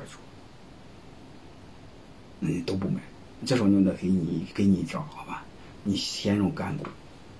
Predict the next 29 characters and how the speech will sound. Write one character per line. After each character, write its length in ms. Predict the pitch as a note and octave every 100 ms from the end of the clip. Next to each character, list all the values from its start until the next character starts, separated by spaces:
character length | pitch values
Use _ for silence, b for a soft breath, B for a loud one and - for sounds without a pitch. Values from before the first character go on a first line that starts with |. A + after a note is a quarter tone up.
| - B B B -
独 180 | - G2+
立 120 | G#2+
核 200 | - -
算 220 | - G2+ G2+
分 220 | - D3+
增 220 | - -
量， 160 | - - - - -
先 220 | - G#2+ G#2
让 120 | F#2
大 80 | F#2+
家 140 | F#2
找 160 | - -
到 100 | -
感 180 | - -
觉， 220 | - D#3 - - - - - B B B B
先 300 | - A#2+ C3+
让 180 | C3 G#2+
大 100 | F2
家 140 | E2+
慢 200 | G2 F#2+
慢 180 | - A2+
的 80 | A2+
相 260 | - G2 F#2+
信 180 | F#2 E2
公 200 | F2 -
司 120 | -
是 140 | -
真 240 | - - -
的。 100 | -